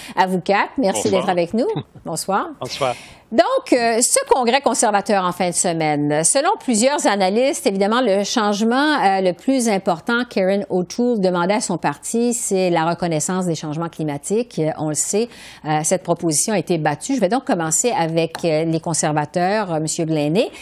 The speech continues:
Speaker 1: Euh, comment votre chef, Monsieur O'Toole, va pouvoir défendre sa position parce qu'il,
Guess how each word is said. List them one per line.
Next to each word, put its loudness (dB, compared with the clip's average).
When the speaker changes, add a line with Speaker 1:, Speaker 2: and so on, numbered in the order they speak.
Speaker 1:
Euh, 0
comment 2
votre 0
chef, 0
Monsieur 0
O'Toole, 0
va 2
pouvoir 0
défendre 0
sa -2
position -2
parce 0
qu'il, -2